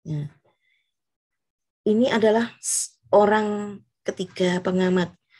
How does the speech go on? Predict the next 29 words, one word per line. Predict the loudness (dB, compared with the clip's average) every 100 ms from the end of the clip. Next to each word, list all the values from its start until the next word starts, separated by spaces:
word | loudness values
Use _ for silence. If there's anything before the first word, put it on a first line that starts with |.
| _ 0
Jadi | 0 2
penulis | 0 2 2 2 -2
itu | -6 -6 -6
seolah-olah | -6 -4 -6 -6 -6 -4 -4 -8 _ _ -2
hanya | 0 2
menceritakan, | 0 0 0 0 -4 -6 -6 -6 _ _ _ _ -6
"Ini | 0 4 4
loh | 4
yang | 4 2 -2
aku | -8 -2 -2
lihat | 0 -2 -4
tuh | -2
kayak | -2 -2
gini," | -2 -2 0 0 -2 -6 _ _ _ _ _
gitu. | -18 -10 -10 -10 -18 _ _ _ _ _ 0
Nah, | 0 0 -10 -20 -8
sedangkan | -2 2 4 2 2 -2 0
orang | 2 2 0 -4 _ _ _ -10
ketiga | -6 -6 0 0
serba | 0 -2 -2 -2
tahu | -2 -6 -2 -2 0 0 -2 -6 _ _ _ -4
itu | 0 2
adalah | 2 0 -2 -8 _ _ _
penulis | 2 2 2 2 0
tidak | 0 0 2
hanya | 0 -2 -4
menceritakan | -4 -4 -4 -8 -8 -6 -4
satu | -2 -2 -2 -4 -4
tokoh, | -8 -8 -6 -2